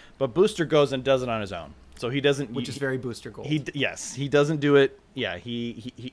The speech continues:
Speaker 1: he goes and, and, and pulls him out. And as they are traveling back to the main timeline, we find out that the supervillains in the D C universe have kind of formed their own, I guess, anti-Justice League.
Speaker 2: The Legion of Doom.
Speaker 1: The Legion of Doom. And they're fighting,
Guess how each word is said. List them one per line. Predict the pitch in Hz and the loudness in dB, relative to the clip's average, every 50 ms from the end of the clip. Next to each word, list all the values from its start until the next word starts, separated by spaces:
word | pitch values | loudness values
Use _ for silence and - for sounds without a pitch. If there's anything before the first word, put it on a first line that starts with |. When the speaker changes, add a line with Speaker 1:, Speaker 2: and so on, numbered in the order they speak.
| - 117 | -14 -12
Speaker 1:
he | 127 | -6
goes | 117 131 127 131 127 123 | 0 0 2 2 0 -2
and, | 123 120 117 113 | -4 -6 -6 -6
and, | 120 120 117 104 | -8 -8 -6 -6
and | 120 123 - | -8 -8 -8
pulls | - - 139 143 139 143 | -6 -2 -2 -2 0 0
him | 139 123 | -2 -2
out. | 113 110 110 113 110 - - _ _ - - - - - - - _ _ _ _ - | 0 0 0 -2 -2 -6 -10 _ _ -20 -20 -20 -20 -20 -20 -20 _ _ _ _ -4
And | 143 135 131 131 - - | -2 -2 -2 -2 -4 -2
as | 147 170 185 170 185 | -2 0 0 0 2
they | 185 | 2
are | 160 147 | 2 2
traveling | 151 - - 156 147 147 143 139 139 131 120 | 2 2 2 4 6 6 4 2 0 -2 0
back | 127 127 131 127 - | 0 0 -2 -2 -4
to | - 127 | -6 -8
the | 120 120 | -6 -4
main | 117 117 117 117 110 | -4 -4 -4 -4 -6
timeline, | - - - - 175 185 202 202 156 123 110 101 95 95 95 95 98 101 - - - - - _ _ _ _ - | -8 -10 -8 -4 -4 -2 -2 0 0 -2 -2 -2 -4 -6 -6 -8 -10 -12 -14 -20 -20 -20 -20 _ _ _ _ -10
we | 127 | -10
find | - - 156 151 147 143 139 | -4 -2 0 0 2 2 2
out | 135 131 131 | 2 2 2
that | - 110 - | -2 -8 -12
the | - 113 | -12 -14
supervillains | - - - - 269 - 233 156 123 123 110 101 98 98 98 98 101 101 - - | -12 -10 -8 -6 -4 -2 -2 -2 -2 -2 -6 -6 -6 -8 -10 -10 -12 -14 -14 -12
in | 135 123 | -12 -12
the | 113 110 | -10 -10
D | 107 117 110 | -10 -10 -10
C | 101 - 117 | -10 -10 -12
universe | 107 101 101 98 101 90 87 95 92 92 - - | -12 -10 -12 -12 -14 -14 -12 -12 -12 -12 -12 -12
have | - 123 - - | -12 -14 -12 -10
kind | - - 151 147 | -8 -6 -6 -6
of | 139 - | -6 -8
formed | - - - 139 135 131 123 | -10 -8 -4 -4 -4 -4 -4
their | 120 117 - - _ - | -4 -6 -6 -8 _ -8
own, | 135 135 131 127 127 - _ _ _ _ _ - | -6 -6 -4 -6 -8 -10 _ _ _ _ _ -12
I | 123 | -10
guess, | 113 123 - - - | -8 -8 -8 -8 -6
anti-Justice | 110 110 113 - 147 147 156 156 151 170 175 165 - 190 175 - - | -6 -6 -6 -4 -4 -4 -4 -2 -2 -4 -6 -6 -6 -8 -10 -8 -4
League. | 202 190 208 220 208 214 185 - - - 139 | -4 -2 -2 -2 -4 -6 -10 -12 -14 -12 -8
Speaker 2:
The | 139 | -4
Legion | 139 143 156 165 135 156 147 | -2 0 0 0 0 0 -2
of | 139 123 120 | -2 -2 -2
Doom. | 135 139 131 120 113 127 | -2 -2 -2 -2 -2 0
Speaker 1:
The | 156 | 2
Legion | 165 185 214 196 247 240 | 2 2 2 2 2 2
of | 208 165 143 | 0 2 4
Doom. | 156 147 131 117 107 104 104 | 4 4 4 4 2 -2 -4
And | 113 131 147 | -2 0 4
they're | 160 180 190 | 6 6 6
fighting, | 185 - - 202 190 185 185 170 160 147 139 135 131 131 127 | 6 4 4 6 8 8 8 6 2 0 -2 -4 -6 -8 -10